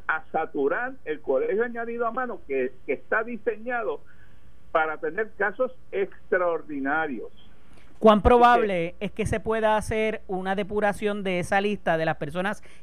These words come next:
Speaker 2: que sí ejercieron el voto el sábado para que no voten por segunda ocasión el, eh, el domingo,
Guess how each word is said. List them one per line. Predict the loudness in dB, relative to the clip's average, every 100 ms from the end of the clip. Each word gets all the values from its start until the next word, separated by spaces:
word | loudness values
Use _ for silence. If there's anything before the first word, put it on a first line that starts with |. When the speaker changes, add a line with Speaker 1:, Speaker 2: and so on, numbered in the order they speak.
| 0
Speaker 2:
que | 4
sí | 4 6 4
ejercieron | 6 4 2 0 0 0
el | 0
voto | 0 0 -2
el |
sábado | 0 6 6 6 2 -4 -10 -10 -2
para | 0 0
que | -2
no | -2 0
voten | 0 0 0 -2 -4 -2
por | -2
segunda | 0 0 0 4 6 6
ocasión | 4 0 2 0 0 -6 -10 -12 -8
el, | -2 0 2 0 -2
eh, | 0 2 4 2 2 0 -2
el | -2 2
domingo, | 2 2 0 4 6 6